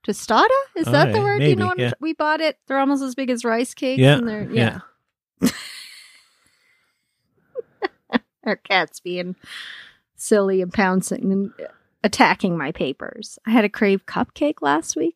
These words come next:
Speaker 1: That was really good.
Speaker 2: Oh, I know, 'cause I came home and there was an empty crave cupcake box.
Speaker 1: Funny thing was, there were two when I ate them both.
Speaker 2: <laughs> Oh, probably.
Speaker 1: No, I'm lying. <laughs> I'm totally lying. It was, I mean, there's no
Speaker 2: I
Speaker 1: way
Speaker 2: might
Speaker 1: you
Speaker 2: just get
Speaker 1: should've
Speaker 2: crave cupcakes on the way home tomorrow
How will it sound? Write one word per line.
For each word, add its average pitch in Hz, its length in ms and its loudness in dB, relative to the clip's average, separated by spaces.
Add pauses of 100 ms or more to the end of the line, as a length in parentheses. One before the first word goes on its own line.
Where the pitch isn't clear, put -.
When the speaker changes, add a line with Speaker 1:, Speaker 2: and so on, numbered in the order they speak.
Speaker 1:
That 349 100 -6
was 339 220 -8
really 330 240 -6
good. 143 100 2
Speaker 2:
Oh, 160 140 6
I 147 80 8
know, 151 300 6
'cause 117 180 2
I 117 80 6
came 120 220 4
home 127 180 4
and 127 80 0
there 107 80 4
was 101 140 4
an 101 80 0
empty 110 240 0
crave 110 280 4
cupcake - 440 0
box. - 460 -2 (120)
Speaker 1:
Funny 262 320 4
thing 202 240 -4
was, 202 560 -4 (400)
there 202 100 -4
were 156 120 -4
two 214 360 -6
when 185 200 -10
I 127 80 -14
ate 160 200 -8
them 160 140 -14
both. 180 260 -12 (160)
Speaker 2:
<laughs> 160 140 0
Oh, 107 480 2
probably. 107 400 2
Speaker 1:
No, - 60 -2
I'm 247 60 2
lying. 226 500 0 (160)
<laughs> - 180 4
I'm 349 80 0
totally 302 640 2
lying. 254 500 -2
It 247 80 -6
was, 247 180 -6 (440)
I 285 60 4
mean, 233 380 -4
there's 226 220 -4
no 226 140 0
Speaker 2:
I 127 60 2
Speaker 1:
way 143 40 6
Speaker 2:
might 151 120 6
Speaker 1:
you 139 80 4
Speaker 2:
just 135 120 2
get 131 120 4
Speaker 1:
should've - 100 -4
Speaker 2:
crave 123 240 6
cupcakes 104 420 0
on 101 80 -4
the 98 80 -6
way 95 120 -2
home 98 260 -4
tomorrow 135 480 0